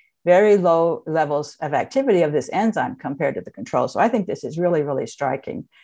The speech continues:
uh, result that kind of confirms my theory that I've been saying for quite some time about the sulfation problem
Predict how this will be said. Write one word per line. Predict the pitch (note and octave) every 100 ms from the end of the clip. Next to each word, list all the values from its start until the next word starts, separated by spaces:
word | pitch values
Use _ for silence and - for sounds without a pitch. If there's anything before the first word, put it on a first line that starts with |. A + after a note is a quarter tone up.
| _ _ -
uh, | D3+
result | D3 D3 D#3 B2+ C3+ -
that | C#3+ -
kind | - A#3
of | A#3
confirms | A#3 C#3+ F#3 F3 E3
my | D3 C#3 C3
theory | C3+ G3+ G3 D#3
that | C#3
I've | B2+ C#3+
been | C#3 B2+
saying | E3 D3+ C#3+
for | -
quite | - D3 -
some | C3
time | C#3 E3+ D3+
about | C3+ C3 C3
the | -
sulfation | - C3+ C#3 D3+ - C#3
problem | C#3+ C#3 C#3+ C3